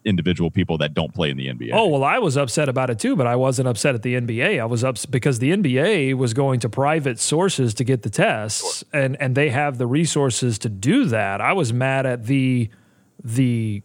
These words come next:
Speaker 2: government
Speaker 1: Oh,
Speaker 2: of the, of
Speaker 1: federal
Speaker 2: the United
Speaker 1: testing in
Speaker 2: States for
Speaker 1: general,
Speaker 2: not
Speaker 1: right.
Speaker 2: providing adequate testing to the people that don't have the resources to go out and get private testing.
Speaker 1: Sure. Sure. No, federal testing in general, it certainly was taking a long time, and there still needs to be some issues that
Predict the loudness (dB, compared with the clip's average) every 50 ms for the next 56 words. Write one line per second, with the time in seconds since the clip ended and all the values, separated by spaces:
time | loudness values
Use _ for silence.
0 | -4 -2 0 2 2 2 0 0 0 2 2 2 2 2 0 0 2 2 2 2
1 | 2 2 2 2 0 0 -2 -2 0 0 2 2 0 0 -2 -2 -2 0 0 -2
2 | 0 -2 -2 0 0 0 0 0 0 0 -2 -2 -4 -6 -4 -2 -2 0 0 0
3 | -2 -4 -2 0 -2 -2 0 0 -2 -2 -2 0 0 -2 -2 0 0 -2 0 0
4 | 0 0 0 0 0 0 0 2 2 0 0 -2 -2 -2 -4 -4 -2 -2 -2 -2
5 | 0 0 0 0 -2 -2 -2 -2 -2 -2 0 0 0 -2 -2 -2 -4 -4 -2 -2
6 | -4 -4 -6 -10 _ _ _ _ _ _ _ _ _ -20 -20 _ -2 -2 -2 -2
7 | -4 -8 -10 -10 -10 -10 -8 -6 -6 -6 -6 -8 -14 _ _ _ _ _ _ 0
8 | 2 2 2 2 0 -2 0 0 0 0 0 0 0 2 2 2 2 2 0 0
9 | 0 0 -2 -2 -2 0 0 0 0 0 -2 -2 -4 -4 -4 -2 -2 -2 -2 -2
10 | -2 -2 -2 -2 -4 -4 -2 -2 -2 -2 0 -2 -4 -4 -2 -2 -2 -2 -4 -4
11 | -4 -2 -2 -2 0 0 0 2 2 0 0 0 0 0 0 0 -2 -4 -4 -2
12 | -2 -2 0 0 0 0 0 0 0 -2 -2 -2 -2 -2 -2 -2 -2 -4